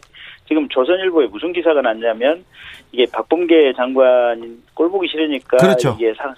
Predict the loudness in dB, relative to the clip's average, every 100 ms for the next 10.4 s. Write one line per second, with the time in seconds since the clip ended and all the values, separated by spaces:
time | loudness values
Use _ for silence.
0 | -4 0 0 4 2 2 0 0 2 0
1 | 2 0 0 0 -2 0 -2 2 2 2
2 | 0 2 2 0 -6 _ -20 -12 -8 -8
3 | -6 -4 0 2 2 0 -2 0 0 2
4 | 2 2 2 2 2 2 2 2 2 -2
5 | 0 0 0 -4 -4 -2 -2 -4 -4 0
6 | 2 4 2 0 -6 -8 -6 -6 -6 -6
7 | -4 -2 0 0 0 0 -2 -4 -2 -2
8 | -2 -2 -2 -2 -2 -2 -2 -2 -4 0
9 | 0 0 -2 -4 -6 -8 -2 -2 0 -2
10 | 0 0 0